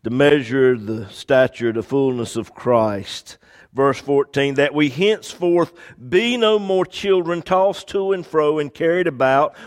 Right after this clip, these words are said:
with every wind of doctrine by the sleight of men and cunning craftiness whereby they lie in wait to deceive."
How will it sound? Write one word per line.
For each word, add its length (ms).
with 180
every 360
wind 320
of 160
doctrine 460
by 100
the 80
sleight 380
of 80
men 240
and 160
cunning 320
craftiness 840
whereby 420
they 200
lie 400
in 220
wait 320
to 120
deceive." 960